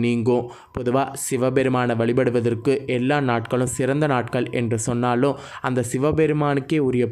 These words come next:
பிரதோஷ தினத்தன்று சிவனையும் அவருடைய வாகனமான நந்தி தேவரையும் வணங்குவது பல நன்மைகள் அள்ளித்தரும் என்பது தீராத ஒரு நம்பிக்கை. So, பிரதோஷ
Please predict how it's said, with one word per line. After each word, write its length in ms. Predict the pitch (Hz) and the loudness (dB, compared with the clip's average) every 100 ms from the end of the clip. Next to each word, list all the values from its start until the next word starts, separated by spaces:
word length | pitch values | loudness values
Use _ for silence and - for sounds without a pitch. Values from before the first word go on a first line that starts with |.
| 117 | 0
பிரதோஷ 420 | 120 139 147 139 | 2 2 0 0
தினத்தன்று 540 | 123 117 117 117 117 135 135 - | 0 -2 -2 -2 0 0 -2 -6
சிவனையும் 500 | 135 151 143 147 - 127 | -2 0 2 0 0 -2
அவருடைய 400 | 120 120 120 120 113 | 0 0 2 0 2
வாகனமான 640 | 120 135 151 135 120 117 113 | 0 2 0 2 0 0 0
நந்தி 240 | 123 147 139 | -2 -2 0
தேவரையும் 440 | 131 120 120 131 117 | 2 2 0 0 0
வணங்குவது 460 | 117 123 120 127 135 135 | 0 0 2 0 0 -2
பல 180 | 120 143 139 | -2 0 0
நன்மைகள் 460 | 120 123 127 127 120 123 | 0 -2 0 -2 -2 -2
அள்ளித்தரும் 460 | 113 113 127 123 117 113 | -2 -2 -2 -2 0 0
என்பது 320 | 110 113 147 147 - - - 202 | 0 2 0 0 -12 -16 -10 -2
தீராத 420 | 196 151 120 120 117 | 0 2 2 2 2
ஒரு 140 | 117 117 | 2 2
நம்பிக்கை. 420 | 117 120 120 123 123 - - - | 2 0 0 -2 -2 -10 -10 -6
So, 120 | 117 127 | -4 -2
பிரதோஷ 480 | 120 123 135 139 | 0 2 2 2